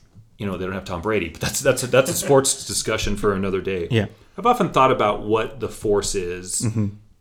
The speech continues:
Speaker 1: in realistic modern life, like, to, like, in rea-, reality. I think the Force is the,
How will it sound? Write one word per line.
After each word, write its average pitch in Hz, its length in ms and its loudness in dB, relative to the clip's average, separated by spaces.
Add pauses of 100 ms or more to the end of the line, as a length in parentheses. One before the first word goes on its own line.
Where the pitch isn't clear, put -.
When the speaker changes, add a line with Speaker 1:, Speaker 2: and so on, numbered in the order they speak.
Speaker 1:
in 104 440 -4
realistic 113 680 2
modern 95 680 -4
life, 90 340 -8
like, 98 220 -6
to, - 120 -4 (100)
like, 107 180 -4
in 104 200 -4
rea-, 107 180 2
reality. 90 600 -4 (440)
I 156 80 -4
think 214 340 -4
the 208 80 2
Force - 840 0
is - 600 -2
the, 101 140 -6